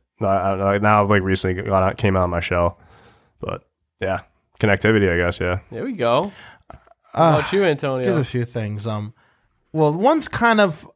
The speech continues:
Speaker 3: a little fifty-fifty because it would have to be at someone's expense. Big, beautiful home, like, four bedrooms, three bathrooms, a garage,
Speaker 2: Oh,
Speaker 3: off-street
Speaker 2: wow.
Speaker 3: parking. Uh, the family was murdered,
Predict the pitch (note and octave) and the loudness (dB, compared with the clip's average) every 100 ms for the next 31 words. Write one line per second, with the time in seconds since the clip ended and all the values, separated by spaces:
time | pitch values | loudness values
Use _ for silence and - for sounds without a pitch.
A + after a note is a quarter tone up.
0 | - D#3+ D#3+ D#3 E3+ D3 E3 D3+ C#3 C#3+ | -4 0 0 0 -6 -4 -4 -2 0 2
1 | C3 C3+ D#3 C3+ C3 - B2 C3 A#2+ C3+ | 2 0 -2 0 0 -4 -2 -2 0 -2
2 | B2+ A#2 - B2+ B2 C3 - - _ _ | -2 -4 -4 -2 -2 -4 -10 -14 _ _
3 | _ _ - G#2 D3+ D3+ B2 C3 C#3+ B2 | _ _ -16 -4 2 2 2 2 2 0
4 | A#2+ A2+ A#2+ A#2+ A#2+ B2+ G2 F2+ F2+ - | -2 0 2 2 0 -4 -8 -10 -12 -16
5 | - B2+ A#2 A#2+ A#2 A#2+ A#2 A2+ - B2 | -2 -2 2 0 2 0 2 0 -2 -4
6 | A2+ A2 A2 - A#2 G#2+ - - G#2+ A2+ | 0 0 0 -2 -4 -4 -8 -10 -4 -2
7 | A2 A2 A2+ C#3 C3+ A2 A#2 B2+ A2 A#2+ | 0 0 0 0 2 4 4 4 2 0
8 | A#2 B2 A#2+ - - - - - A2+ A2+ | 0 -2 -2 -6 -20 -20 -14 -2 0 2
9 | G#2+ G2+ A2 - B2+ B2 A#2 G#2+ A2+ A2+ | 0 -2 -4 -2 0 0 0 -2 -2 0
10 | A#2 C3+ | 0 -2